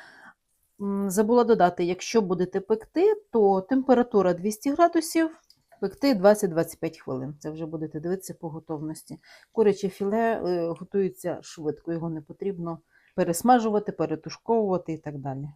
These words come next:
перепікати. Смажу всю курочку і зустрінемося з вами на дегустації. Курочка вся посмажена, додатково я соус не робила, але нарізала свіжої кінзи.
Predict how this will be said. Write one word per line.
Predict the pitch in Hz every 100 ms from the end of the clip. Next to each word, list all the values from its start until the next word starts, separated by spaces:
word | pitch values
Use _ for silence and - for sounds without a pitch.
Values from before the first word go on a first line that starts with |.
| _
перепікати. | 170 156 151 143 131 131 156 - _ _ - _
Смажу | - 226 226 185 170
всю | - 185
курочку | 202 214 262 - 339
і | 214
зустрінемося | 196 185 175 190 202 214 240
з |
вами | 190 180 190
на | 202
дегустації. | 214 - - 262 262 180 175 _ _ _ _ _ _
Курочка | 240 208 202 170
вся | - 170
посмажена, | 302 311 214 175 170 185 247 -
додатково | 170 214 247 - 208 175
я | 170
соус | - 165 143 208
не | 233
робила, | 208 156 165 202 285 - _ _ -
але | 170 185 277
нарізала | 254 196 214 220 175
свіжої | - 202 190 196
кінзи. | 196 180 151 160